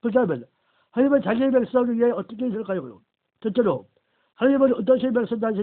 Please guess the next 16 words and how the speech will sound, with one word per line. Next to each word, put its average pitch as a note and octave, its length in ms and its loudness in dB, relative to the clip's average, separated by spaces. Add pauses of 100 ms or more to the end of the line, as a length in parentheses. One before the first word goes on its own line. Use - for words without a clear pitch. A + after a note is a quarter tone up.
올라오게 F3 360 -4
하십니다. C#3+ 520 -14 (760)
하나님은 C4 300 4
이렇게 A#3+ 480 2 (100)
약속하십니다. F3 600 -12 (760)
내가 A#3 240 2
양떼의 A3+ 400 2
나무 G#3 260 0
것을 G3+ 460 -4 (260)
그 A#3+ 100 -2
몰려갔던 A#3 580 2 (100)
모든 A3 240 0
지방에 G3+ 500 -4 (280)
모아 G3 300 0
다시 G#3 260 -4
일로 F#3 420 -2